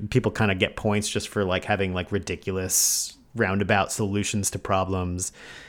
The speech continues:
And, um, and at the end of the show, they, they pronounce a winner, and it's like, "This doesn't matter at all."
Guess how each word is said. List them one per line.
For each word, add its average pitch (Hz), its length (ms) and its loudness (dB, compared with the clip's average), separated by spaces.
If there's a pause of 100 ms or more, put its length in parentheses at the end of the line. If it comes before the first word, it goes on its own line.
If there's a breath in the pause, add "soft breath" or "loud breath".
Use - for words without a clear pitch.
(200 loud breath)
And, 92 460 -2
um, 92 320 2
and 123 120 4
at 123 100 4
the 135 100 8
end 143 120 8
of 123 80 4
the 131 80 10
show, 123 540 8
they, 107 340 6
they 107 480 4 (180)
pronounce 117 400 4
a 113 80 6
winner, 107 540 4
and 110 160 4
it's 107 160 2
like, 98 240 2
"This - 160 0
doesn't 98 280 4
matter 104 300 4
at 127 100 4
all." - 320 0